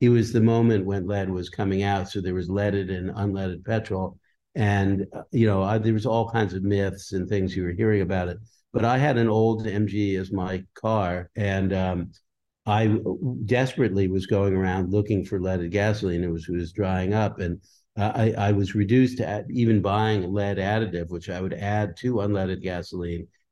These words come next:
to help my car. Then one day I forgot, and then, um, I forgot the next time it was time to fill up. And before I knew it,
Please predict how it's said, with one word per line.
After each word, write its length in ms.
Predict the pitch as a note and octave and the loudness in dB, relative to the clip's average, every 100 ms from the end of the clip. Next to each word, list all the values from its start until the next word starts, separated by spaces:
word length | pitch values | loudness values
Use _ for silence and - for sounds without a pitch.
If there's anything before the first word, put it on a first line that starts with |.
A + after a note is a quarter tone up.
| - | -4
to 120 | F#2+ | 0
help 240 | G2 G2 | 0 0
my 140 | F#2+ F#2+ | -2 -2
car. 380 | - A#2 E2+ - _ _ | 0 0 0 -6 _ _
Then 460 | A2+ B2 C3 B2+ - | 0 2 4 4 2
one 220 | A#2 B2+ | 4 4
day 280 | B2 G#2+ G2+ | 4 2 0
I 60 | F#2+ | -2
forgot, 520 | G#2+ G2 F#2 G2 A2 _ | -4 -2 0 0 -2 _
and 240 | G#2 G2+ G#2 | -2 2 4
then, 500 | G#2 G#2 G#2+ G2 - | 4 4 2 0 -2
um, 460 | G2+ G2 F#2+ F#2 F2 - _ _ _ - | -2 0 -2 -4 -6 -18 _ _ _ -6
I 160 | A#2+ | -2
forgot 460 | G#2+ - G2+ G2 F#2+ | 0 2 2 2 2
the 80 | G#2 | 2
next 280 | G2+ G2+ - | 2 2 0
time 320 | G#2 G2+ G2 | 0 2 2
it 60 | |
was 220 | F#2 E2 - | 0 -4 -4
time 280 | G2+ F#2+ F#2 | -2 -2 -4
to 100 | F2 | -2
fill 240 | G#2 F#2+ | 0 2
up. 240 | F#2+ F#2+ | 0 -2
And 400 | F2 G2 G2+ F#2 E2+ - - G#2+ | -4 0 0 -2 -6 -12 -8 -4
before 300 | G#2 C3 B2+ | -2 2 2
I 80 | A2 | 4
knew 240 | A2 A#2 | 4 6
it, 240 | G#2+ F#2 | 4 2